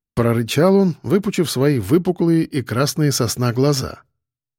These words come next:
"Кто ходит в гости по утрам, тот поступает мудро", — улыбнулся я. "Потом времени может не быть, а поговорить надо". Он поджал губы и, кутаясь в шёлковый, как у Обломова, халат,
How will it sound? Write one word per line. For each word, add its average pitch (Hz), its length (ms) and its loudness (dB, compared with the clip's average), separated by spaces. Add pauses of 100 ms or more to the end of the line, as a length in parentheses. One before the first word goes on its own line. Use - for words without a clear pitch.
(340)
"Кто 156 200 0
ходит 233 320 2
в 117 100 -4
гости 175 320 2
по 135 160 -2
утрам, 147 520 0
тот 202 260 0
поступает 151 640 0
мудро", — 135 500 0 (460)
улыбнулся 147 580 2
я. 98 300 -10 (640)
"Потом 139 380 2
времени 147 360 2
может 127 300 0
не 147 60 4
быть, 135 360 -4 (200)
а 107 120 -8
поговорить 117 500 -2
надо". 127 420 -2 (880)
Он 196 180 2
поджал 131 440 2
губы 156 440 2 (300)
и, 139 100 0
кутаясь 180 460 2
в - 80 -12
шёлковый, 139 480 2
как 123 220 -2
у 131 60 2
Обломова, 127 500 0
халат, 107 580 -4